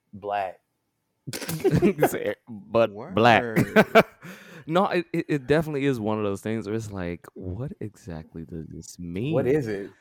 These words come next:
Speaker 2: Uh, you know, we, like I said, we see it in so many hashtags and so many posts. I remember when we did, um, that, that video thing a while ago, and I posted us on my Facebook, and, uh, one of my sisters was like,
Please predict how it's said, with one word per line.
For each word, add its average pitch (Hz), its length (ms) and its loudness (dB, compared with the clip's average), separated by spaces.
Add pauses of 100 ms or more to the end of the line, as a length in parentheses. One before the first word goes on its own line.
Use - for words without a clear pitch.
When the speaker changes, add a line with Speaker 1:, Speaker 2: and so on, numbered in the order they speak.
Speaker 2:
Uh, 120 560 2 (120)
you 156 360 0
know, 135 140 2
we, 139 140 -2
like 143 160 0
I 151 40 -2
said, 143 160 -2
we 120 100 -4
see 139 160 -6
it 139 60 -4
in 120 40 -4
so 117 200 -2
many 117 180 -4
hashtags 95 720 -4
and 92 100 -10
so 101 140 -4
many 101 160 -10
posts. 98 480 -6
I - 60 -10
remember 104 400 -6
when 98 160 -8
we 101 120 -6
did, 95 480 -6 (540)
um, 101 560 -6 (180)
that, 101 280 -4
that 98 160 -8
video 107 260 -4
thing 92 200 -10
a 90 60 -6
while 95 220 -2
ago, 92 340 -6
and 87 220 -14 (100)
I 90 300 -12
posted 101 380 -10
us 90 260 -14
on 87 240 -16
my 95 320 -8 (100)
Facebook, 87 420 -16 (100)
and, 82 120 -20 (680)
uh, 95 380 -8
one 95 180 -10
of 98 40 -14
my 95 80 -10
sisters 92 480 -12
was 90 180 -10
like, 90 720 -10